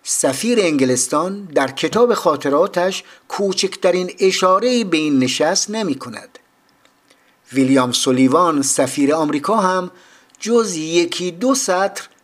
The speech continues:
به اون نپرداخته است. در کنفرانس گوادلوپ علاوه بر مسئلهٔ ایران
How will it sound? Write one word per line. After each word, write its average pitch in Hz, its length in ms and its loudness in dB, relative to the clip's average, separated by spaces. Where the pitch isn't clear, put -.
به 139 80 -2
اون 143 380 -2
نپرداخته - 720 -6
است. - 420 -18
در 180 180 2
کنفرانس 202 680 0
گوادلوپ 143 800 2
علاوه 202 440 2
بر 147 180 2
مسئلهٔ 131 640 2
ایران 151 600 0